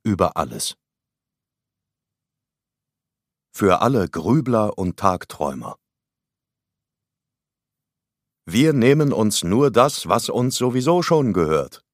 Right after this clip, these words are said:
Von Anfang an gab es in Germanien Moscheen. Bereits Tacitus hat ihre Minarette als riesenhafte Bäume in den Sümpfen dieses nebligen Landes beschrieben.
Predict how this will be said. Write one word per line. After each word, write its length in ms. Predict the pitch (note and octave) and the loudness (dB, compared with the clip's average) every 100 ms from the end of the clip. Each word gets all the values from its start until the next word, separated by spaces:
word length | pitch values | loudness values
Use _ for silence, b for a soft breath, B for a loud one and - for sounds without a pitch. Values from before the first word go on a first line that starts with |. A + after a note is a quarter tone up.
| _ B B | _ B B
Von 220 | - A#2 A#2 | 0 2 2
Anfang 340 | E3+ D3 D3 | 2 2 2
an 220 | E3 F#3 | 2 2
gab 240 | C3 G#2+ G2+ | 2 2 0
es 100 | G2+ | -2
in 160 | F2+ | -2
Germanien 640 | F2 E2 F#2 G2+ F#2 F2+ E2 | 0 2 2 2 0 -2 -2
Moscheen. 600 | E2 - G2 E2 C2+ - _ _ _ B B | -2 -2 -2 -2 -6 -14 _ _ _ B B
Bereits 460 | F#2+ F#2 C#3 - - | 0 2 2 0 -2
Tacitus 760 | E3 F#3 - C3+ A#2 A2 - | 0 0 -2 -2 0 -2 0
hat 140 | F2 - | 0 0
ihre 240 | A#2+ A2+ | 0 0
Minarette 600 | A#2+ A#2+ G#2 B2 B2+ A#2+ - b | 0 0 2 2 2 0 0 b
als 320 | - F#2 - | -4 -4 -4
riesenhafte 720 | F2 A2+ E3+ A#2+ A#2 A#2 - G2 | -4 -2 -2 -2 0 0 -2 -4
Bäume 480 | D#2 A#2 C#3 C3 A#2+ | 2 2 4 0 0
in 180 | G2+ | 0
den 220 | F#2 F2+ D2+ | 0 -2 -2
Sümpfen 520 | D#2+ C#3 B2+ A2 G2+ | 0 0 0 -2 0
dieses 400 | G2+ G#2 F#2+ - | 0 -4 -6 -4
nebligen 640 | F2 A#2 A2 F#2+ F#2 F2+ | -2 -2 -2 -4 -2 0
Landes 460 | F2 D#2+ C#2 C#2 - | 0 -2 -8 -12 -10
beschrieben. 520 | E2 F#2 D#2 - | -10 -8 -10 -12